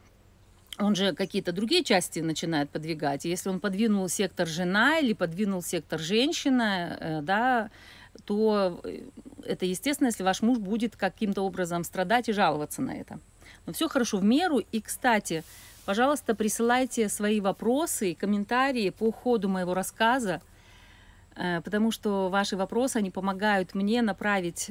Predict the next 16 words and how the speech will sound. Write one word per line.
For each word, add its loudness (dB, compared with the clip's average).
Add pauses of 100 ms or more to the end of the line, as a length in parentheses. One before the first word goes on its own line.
э, -4 (320)
свою 0
энергию 0
и -2 (100)
наш -2
эфир -2
в -18
то -2
русло, -2
которое -6
будет -6
полезно -2
и -4
интересно -6
для -6
вас, -6